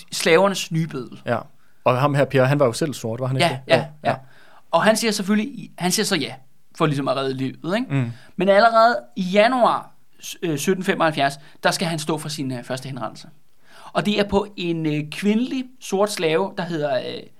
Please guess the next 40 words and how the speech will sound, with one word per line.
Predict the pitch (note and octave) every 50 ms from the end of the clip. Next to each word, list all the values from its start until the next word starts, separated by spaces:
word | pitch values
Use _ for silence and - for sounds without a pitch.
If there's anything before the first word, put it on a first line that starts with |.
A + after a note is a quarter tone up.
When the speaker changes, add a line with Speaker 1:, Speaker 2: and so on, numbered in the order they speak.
| - - - - - - - - - - - -
Speaker 1:
Renia. | F3 G#3+ B3+ B3 B3 A3+ A3 G#3+ - - - - - - - - - - - - - - - - -
Øh, | D#3+ D#3 D3+ D3+
og | D3 D3+ -
hun | G#3+ A#3 A#3
er | - - G3 G3
blevet | G3 G3 F#3 G3+ - - -
anklaget | - F3 G#3 A#3+ - - B3+ A3+ E3+ - - D3 C#3 D3 - -
af | D#3
sin | D#3 - E3+ -
ejer | - D3 C#3+ D#3 F3+ G3
Daniel | G3 - G3 - - - - G3 F3+ - - - -
for, | - - D#3+ E3 D#3 - -
at | E3
hun | D3+ D#3+ E3+ E3
har | D3+ D3+
ville | D3 D3 C#3+
forsøge | D3 D3+ D3 - F3 D#3+ - - - - -
at | D3 C#3+ C#3+ - - - -
forgifte | - - - B3+ C#4+ - -
ham. | D#3 C#3+ - - - - - - - - - -
Speaker 2:
Mhm. | C3+ B2+ C#3+ D3+ D3+ - - - -
Speaker 1:
Og | E3 E3+
det | C4 C#4
er | D4
en | C#4
anden | B3+ C4 C#4+ D4+
ting, | - - F#3 D#3 - - - -
netop | F#3+ F3+ D#3+ E3+ E3 E3
i |
det | D#3 D#3 E3+ D3+
her | E3 D#3+ D3 - - - - - -
paranoia-samfund. | - F3+ D#3 D3 C3+ C3 C#3 C#3 C#3+ D3 - - - - - G#2 - - - - - - - - - -
Og | - E3 D#3
de | F3
hvide, | D3 D#3 E3 E3
de | E3 E3+
frygter | - G3 F#3+ G3 G#3+ G#3
jo | E3
hele | G#3 A#3+ A#3+
tiden, | - - G#3 G3+ G3